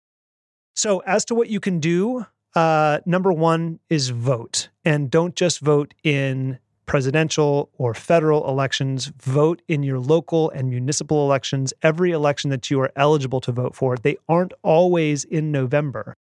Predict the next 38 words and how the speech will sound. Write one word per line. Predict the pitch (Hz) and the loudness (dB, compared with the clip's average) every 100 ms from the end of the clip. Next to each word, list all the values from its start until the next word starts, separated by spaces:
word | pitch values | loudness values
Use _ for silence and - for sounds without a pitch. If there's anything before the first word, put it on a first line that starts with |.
| _ _ _ - | _ _ _ -2
And | 139 135 135 127 | 0 0 -2 -2
you | 143 | 0
have | 156 147 | 0 0
to | 151 | -2
consult | 156 135 - 147 147 | -4 -4 0 -2 0
your | 135 135 135 131 - | -2 0 0 -2 -4
local | 135 139 160 - 147 | -2 2 2 2 0
Board | 147 139 | 2 2
of | |
Elections | 135 135 - 135 131 123 - | 2 0 0 -4 -4 -6 -4
or | 135 | -4
Secretary | - 143 143 135 135 | 0 -2 -2 0 0
of | 127 | 0
State's | 117 - 131 - | -2 -2 -2 0
website | 131 117 131 | -2 0 -2
in | 135 | -2
order | 127 | -4
to | 120 | -2
find | 151 147 | 0 2
out | 143 131 | 2 0
when | 135 | -2
those | 135 131 | -2 -2
elections | 131 - 120 | -2 -2 -6
are | |
happening. | 117 - 131 - 117 - - _ _ _ _ _ _ | -4 -2 -2 -2 -10 -12 -16 _ _ _ _ _ _
You | 151 175 | 0 0
can | - 165 | 0 0
also | 160 160 - 151 143 | 2 2 2 2 2
and | 139 131 | 0 -4
should | - 165 | -2 -2
also | 151 143 - 131 | 2 0 0 -2
contact | - 170 185 180 190 - | 0 0 0 2 0 0
your | 147 | -2
state | - - - 160 170 - | -2 -6 -2 0 0 -2
legislators. | 147 135 117 - 123 113 76 - - - _ | -2 -2 -2 -6 -6 -8 -8 -6 -6 -8 _
There's | 147 143 | 0 2
a | |
website | 143 185 - 175 151 143 - | 2 2 0 0 0 0 -8